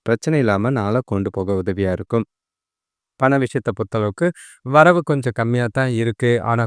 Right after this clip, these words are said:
குடும்பத்துக்கான பொறுப்புகள், பசங்களால வீண் செலவுகள், அது மாதிரி எதிர்பாராத விஷயங்கள்ல கொஞ்சம் நடக்கிற மாதிரி இருக்கு. செலவுகளை கொஞ்சம் கட்டுப்படுத்த வேண்டியது அவசியமா இருக்கு. கூடுதல் செலவுகள் இருந்ததுன்னா, அதை அப்படியே தள்ளி போடுங்க. முக்கியமான செலவுகளை மட்டும், தேவைக்கான செலவுகளை மட்டும் இன்னைக்கு செய்றது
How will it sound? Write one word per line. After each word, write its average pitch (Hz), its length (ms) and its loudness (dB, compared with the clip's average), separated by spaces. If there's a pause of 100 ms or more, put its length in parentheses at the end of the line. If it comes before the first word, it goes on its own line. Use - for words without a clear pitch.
குடும்பத்துக்கான 139 720 -2
பொறுப்புகள், 120 560 0
பசங்களால 117 600 0
வீண் 120 240 -2
செலவுகள், 120 480 0 (300)
அது 147 260 4
மாதிரி 151 260 4
எதிர்பாராத 135 680 4
விஷயங்கள்ல 113 680 -4
கொஞ்சம் 117 340 -2
நடக்கிற 107 400 -4
மாதிரி 104 320 -6
இருக்கு. 104 320 -4 (320)
செலவுகளை 143 460 2
கொஞ்சம் 135 320 -4
கட்டுப்படுத்த 117 520 -2
வேண்டியது 110 360 -2
அவசியமா 110 500 -4
இருக்கு. 101 280 -2 (380)
கூடுதல் 156 420 2
செலவுகள் 123 460 4 (120)
இருந்ததுன்னா, 123 640 2
அதை 104 220 -2
அப்படியே 139 380 2
தள்ளி 120 320 0
போடுங்க. 113 320 -2 (360)
முக்கியமான 139 640 2
செலவுகளை 117 460 -2
மட்டும், 104 420 -6
தேவைக்கான 127 520 0
செலவுகளை 110 480 -2
மட்டும் 98 280 -4
இன்னைக்கு 107 300 -4
செய்றது 104 420 -4